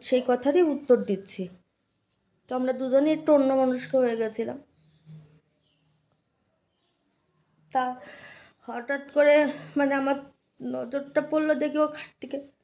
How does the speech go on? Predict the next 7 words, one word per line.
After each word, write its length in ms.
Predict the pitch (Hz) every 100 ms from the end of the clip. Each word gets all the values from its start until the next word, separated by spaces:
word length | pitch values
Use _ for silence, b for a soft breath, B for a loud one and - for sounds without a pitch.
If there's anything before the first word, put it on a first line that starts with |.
| _ _ _ _ _ _
পড়ে 220 | 240 247
যাচ্ছে। 440 | 240 240 240 - - _ _ _ _ 220
আমি 160 | 233 247
তাড়াতাড়ি 500 | 247 240 294 294 302
এ-, 440 | 285 277 - 262
এসে 220 | 262 277
ওকে 360 | 269 254 294